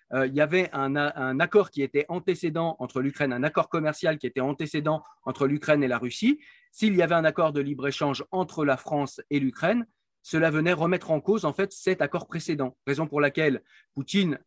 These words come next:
ne s'y est pas opposé frontalement. Il a simplement dit, « Il y a, euh, des éléments qui, dans un rapprochement entre l'Union européenne et l'Ukraine, eh bien, desserrent mes intérêts. Je veux qu'on soit désormais dans cet accord trois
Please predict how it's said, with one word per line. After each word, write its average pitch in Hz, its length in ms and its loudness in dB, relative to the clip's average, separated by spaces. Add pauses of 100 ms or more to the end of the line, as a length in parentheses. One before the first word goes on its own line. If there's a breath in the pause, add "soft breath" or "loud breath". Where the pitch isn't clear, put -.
(200)
ne 131 120 0
s'y 135 220 -4
est 123 40 0
pas - 300 0
opposé 180 480 2
frontalement. 147 540 0
Il 135 100 -4
a 127 60 0
simplement 139 420 0
dit, « 185 320 0 (380 loud breath)
Il 151 200 -2
y 185 80 6
a, 196 240 6
euh, 127 200 2
des 139 240 -2
éléments 160 460 -2
qui, 123 260 -10
dans 165 420 2
un 139 240 0
rapprochement 156 840 0
entre 135 260 0
l'Union 151 240 0
européenne 143 340 2
et 139 60 2
l'Ukraine, 143 500 2 (400 soft breath)
eh 135 100 -2
bien, 147 280 2
desserrent 175 400 2
mes 143 160 -2
intérêts. 139 440 2 (320)
Je 135 160 -2
veux 160 440 0 (160)
qu'on 147 100 2
soit 160 320 4
désormais 147 480 0
dans 135 140 -2
cet 139 180 -4
accord 131 320 -2
trois 180 380 2